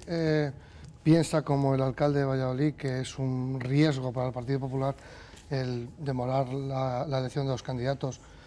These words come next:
Ahora dicen, habían dicho que a febrero, ahora dicen que si a lo mejor lo retrasan a mediados de febrero. ¿Usted cree que es un riesgo?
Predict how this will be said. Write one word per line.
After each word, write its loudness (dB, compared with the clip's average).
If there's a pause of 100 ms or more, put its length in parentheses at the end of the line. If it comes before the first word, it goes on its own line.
(220)
Ahora 2
dicen, 2
habían 0
dicho 0
que -2
a -2
febrero, 2
ahora 4
dicen 0
que -4
si -2
a 0
lo -2
mejor 0
lo -2
retrasan -4
a -4
mediados -4
de -8
febrero. 0 (480)
¿Usted -2
cree 2
que 0
es -2
un -4
riesgo? -4